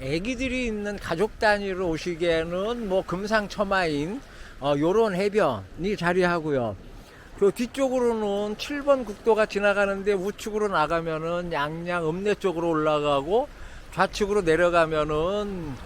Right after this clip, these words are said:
주문진 강릉 방향이 됩니다. 이렇게 오면 쪽에는 그 해변으로 내려갈 수 있는,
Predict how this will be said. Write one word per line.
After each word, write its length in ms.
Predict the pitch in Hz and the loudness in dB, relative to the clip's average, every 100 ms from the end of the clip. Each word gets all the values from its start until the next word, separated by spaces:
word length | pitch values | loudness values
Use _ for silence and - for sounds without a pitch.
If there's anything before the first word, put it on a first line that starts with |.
| - - - | -14 -16 -8
주문진 600 | 190 214 220 208 262 269 | -4 -2 -2 -2 -4 -4
강릉 460 | 180 170 190 196 196 | -2 -2 -2 -2 0
방향이 440 | 190 175 170 190 | 0 0 -4 -4
됩니다. 640 | 165 143 139 120 113 101 98 - - - - - - | -4 -4 -4 -2 -2 -4 -10 -16 -18 -16 -16 -16 -10
이렇게 300 | 147 156 180 | -8 0 2
오면 600 | 147 156 165 143 175 269 - - | 2 2 2 4 2 0 -6 0
쪽에는 800 | 175 170 160 156 165 170 170 143 - - - - | 2 4 4 2 2 0 -2 -8 -12 -16 -18 -4
그 200 | 156 151 | 2 2
해변으로 520 | 175 220 220 185 180 | 4 4 4 4 0
내려갈 460 | 151 151 165 156 139 | 2 4 4 2 -2
수 240 | - 175 | -2 0
있는, 720 | 151 139 151 131 131 165 147 | 0 0 -2 0 2 0 -2